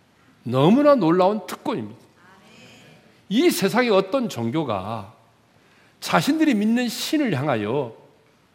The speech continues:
아빠, 아버지라고 부르던가요? 이 세상에 어떤 종교가 자신들이 믿는 신을 향해서 아빠, 아버지라고 부르던가요? 아니, 이 세상의 어떤 신이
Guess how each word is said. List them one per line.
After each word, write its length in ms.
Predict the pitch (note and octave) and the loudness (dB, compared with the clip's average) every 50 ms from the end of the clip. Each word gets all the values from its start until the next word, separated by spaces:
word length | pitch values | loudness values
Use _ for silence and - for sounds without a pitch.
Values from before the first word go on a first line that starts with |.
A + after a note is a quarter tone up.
| _ _ _ _ | _ _ _ _
아빠, 580 | F3 A3 - - - - - A#3+ A3+ A#3 - - | 2 2 2 2 -2 0 4 4 6 6 4 4
아버지라고 680 | C#4 D4+ D4+ D#4 C#4 A#3+ A#3 A3+ A3 G3+ G3 G3 G3 | 4 4 6 4 2 0 0 2 2 2 4 2 0
부르던가요? 520 | - A3+ B3 A3+ F3+ D3 A#2 G#2+ G#2 G#2 A2 - - _ _ _ _ _ _ _ _ _ _ _ _ _ _ _ _ _ _ _ _ _ _ _ _ _ _ _ _ _ _ _ _ _ _ | 0 -2 -4 -2 -2 -2 -4 -4 -8 -12 -12 -16 -20 _ _ _ _ _ _ _ _ _ _ _ _ _ _ _ _ _ _ _ _ _ _ _ _ _ _ _ _ _ _ _ _ _ _
이 180 | - A3+ D4+ E4+ | -4 0 2 2
세상에 760 | A#3 - C4+ F#3+ A3+ A#3 A3+ A3+ A3+ A#3+ A#3+ G3+ D3 C3 C3+ - - - - _ _ _ _ _ _ _ _ _ _ _ _ _ _ _ _ | 4 4 4 4 4 4 4 4 4 4 4 2 0 -2 -6 -12 -20 -20 -20 _ _ _ _ _ _ _ _ _ _ _ _ _ _ _ _
어떤 600 | - C3+ F3 A#3 A3+ - - - C#4 C#4 C4+ C4 | 2 4 4 4 4 0 0 4 4 4 4 2
종교가 580 | - - B3+ D4 C4+ B3+ B3 A3+ A3+ A3+ A3+ A3+ | 0 -2 -2 0 0 -2 0 2 4 4 4 4
자신들이 500 | - - A3 F3+ A#3+ C4 B3+ A#3+ A3+ G#3 | 2 2 2 2 2 -2 -2 -2 -2 -2
믿는 360 | G3+ A3 A3 A3 G#3+ A3 G#3+ | 0 0 0 0 0 -2 -2
신을 420 | - - - D#4 D#4 C#4 A3 F#3+ | -4 -4 -2 -2 0 0 0 0
향해서 560 | E3 F#3+ G3 F#3 F3+ F3 - F#3+ F3+ F3 F#3 - | 0 0 0 0 0 -2 -2 -2 -2 -2 -2 0
아빠, 600 | - A3+ - - - - C#4 C#4 A#3 F3 - - - | 0 0 0 0 2 4 6 6 6 6 4 2 2
아버지라고 540 | C4 D4 D4+ D4 A#3 A#3 G#3+ G3+ F3+ F#3 D3+ | 4 4 4 4 2 2 2 4 4 2 0
부르던가요? 520 | D#3 E3+ E3 D#3 D#3 C3 G#2+ G#2+ G#2 G2+ - - - _ _ _ _ _ _ _ _ _ _ _ _ _ _ _ _ _ _ _ _ _ _ _ _ _ _ _ _ _ _ | 0 -2 -2 0 -2 -2 -2 -6 -10 -12 -14 -20 -20 _ _ _ _ _ _ _ _ _ _ _ _ _ _ _ _ _ _ _ _ _ _ _ _ _ _ _ _ _ _
아니, 480 | - C3+ F#3 B3 C4+ D4+ B3 G3+ A3+ | 2 4 6 6 6 4 4 2 2
이 40 | B3+ | 2
세상의 400 | - - G3 - - G#3 G3+ G3+ | 2 0 -2 0 0 0 0 2
어떤 360 | G#3 A3+ A3+ A3 - A#3+ G3+ | 2 0 0 0 0 -2 -2
신이 640 | - - - A#3+ G3+ C#3 A#2+ C#3+ E3 C3 G#2 G#2 | -2 -4 -4 -4 -2 -2 -2 -2 -2 -4 -6 -8